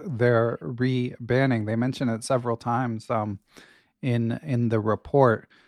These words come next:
Um, I don't, like, it was going to come out in pretty short order because it's, uh, obviously public who's playing in the Global Chess Championship. So I di-, uh, I understand that previously their communications have been private.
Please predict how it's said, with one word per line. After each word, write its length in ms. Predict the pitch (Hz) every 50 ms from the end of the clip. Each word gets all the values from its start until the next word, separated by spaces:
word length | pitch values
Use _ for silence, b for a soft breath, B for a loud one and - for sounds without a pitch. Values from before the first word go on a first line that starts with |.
| _ _ _ -
Um, 540 | - 117 120 123 123 120 120 120 117 113 - _ _ _ _ _ _ _ _ _ _ _ _ _ _ _ _ _ _ _ _ _ _ _ _ _ _ _ _ _ - -
I 100 | 147 151
don't, 280 | 160 170 175 170 143 - - - _ _ - _ _ -
like, 340 | 160 143 143 143 131 - - -
it 100 | 160 160
was 200 | 170 180 165 139
going 220 | 156 160 170 175
to 80 | - 160
come 200 | - - 127 131
out 240 | 135 156 143 - 127
in 160 | 123 113 117
pretty 220 | - 165 143 127
short 280 | - - 151 135 123 -
order 340 | 120 131 151 160 120 98 92
because 340 | 87 110 - - 120 110 113
it's, 240 | 113 107 - - -
uh, 100 | 113 104 - 165 151 - - - -
obviously 520 | - 123 135 139 131 117 - 139 123 117 110
public 500 | - - - - 160 156 120 110 - -
who's 160 | - 120 110
playing 260 | - - 139 131 120
in 100 | 123 113
the 80 | 110 110
Global 540 | - 127 120 117 110 113 110 110 - - _ _ _ _ _ _ _ _ _ -
Chess 300 | - 156 147 135 - - - - - -
Championship. 600 | - - 135 113 110 117 107 - - 104 95 -
So 280 | - - 120 113 107 - b b b b b b b b
I 120 | - 135
di-, 200 | 139 151 147 - 151 - _ _ _ - - - - -
uh, 320 | 143 131 127 127 120 110
I 120 | 151 151 151
understand 460 | 151 143 147 - - 160 147 139 135
that 200 | 131 107 - -
previously 800 | - - 151 143 147 147 143 - 151 147 143 139 139 143 135 -
their 300 | - 120 123 131 131 131
communications 600 | 127 - 147 139 127 131 - 135 131 - 139 139
have 100 | 131 120
been 140 | 120 117 110
private. 500 | - 135 135 143 143 131 151 143 139 -